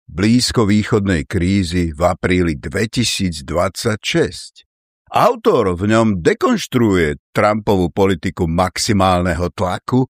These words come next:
a stavia ju do kontrastu s iránskou doktrínou asymetrickej vojny. Vyhlasovať víťazstvo a zároveň priznávať porážku, alebo neexistuje ľahký spôsob, ako otvoriť Hormuz.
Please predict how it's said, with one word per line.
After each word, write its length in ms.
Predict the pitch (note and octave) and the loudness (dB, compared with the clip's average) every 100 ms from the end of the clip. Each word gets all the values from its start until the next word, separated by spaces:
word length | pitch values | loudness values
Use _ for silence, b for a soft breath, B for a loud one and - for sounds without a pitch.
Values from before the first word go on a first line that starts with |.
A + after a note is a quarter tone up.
| _ _ _ _ | _ _ _ _
a 160 | - A#2+ | -6 -6
stavia 560 | - - F#3 G#3+ G3+ D#3 | -6 -2 0 2 4 4
ju 240 | C3 D#3+ | 4 2
do 240 | D3+ E3+ E3 | 2 0 0
kontrastu 880 | - D#3 D#3+ F3+ E3+ - - D3 | 0 0 0 0 0 -4 -2 0
s 80 | F#2+ | 0
iránskou 720 | G2+ G#2+ A2+ C3 C3 - E3+ | -2 2 2 2 0 0 2
doktrínou 880 | F#3+ D#3 - D3+ C#3+ C3+ C3+ C3 B2+ - - | 4 2 0 0 2 2 2 0 -4 -10 -6
asymetrickej 880 | D3 - F#2 C#2 - D2 - - A1 | -6 -2 -4 -4 -8 -12 -10 -12 -12
vojny. 400 | G#1+ G1+ G1+ _ _ _ _ _ _ _ _ - | -12 -16 -18 _ _ _ _ _ _ _ _ 2
Vyhlasovať 540 | A3 C4+ - G#3+ B2+ | 4 4 2 2 2
víťazstvo 560 | A2+ G3 G#3+ - - F3 | 0 0 0 -2 0 2
a 80 | A2+ | 2
zároveň 480 | A#2+ C#3 C#3+ A#2 | 2 2 0 0
priznávať 640 | D#2+ G#2+ A#2 C3+ C3 C3+ C3+ | 0 -2 0 0 0 -2 -2
porážku, 560 | F#3+ F#3 A2+ - - | 0 2 0 -6 -12
alebo 560 | - F2+ G#2+ A#2+ F3+ G#3+ _ - | -2 2 4 4 2 0 _ 0
neexistuje 720 | G#3+ G3+ C#3+ F3+ - G2+ C#2+ | 0 0 -4 -4 0 0 2
ľahký 560 | A#2 F3+ - D#3+ F#3 | 0 0 -4 -4 -4
spôsob, 720 | - - - F#3+ G3+ - G#2 E2+ | -6 -8 -2 0 0 0 -2 -2
ako 400 | - F#2+ - D2 | -2 -2 -4 -10
otvoriť 640 | - G#2+ - G#2 F#2+ F2+ - | -4 -4 -2 -2 -2 -4 -2
Hormuz. 560 | F2+ F3+ F#3 D#2 - | 0 2 0 -4 -8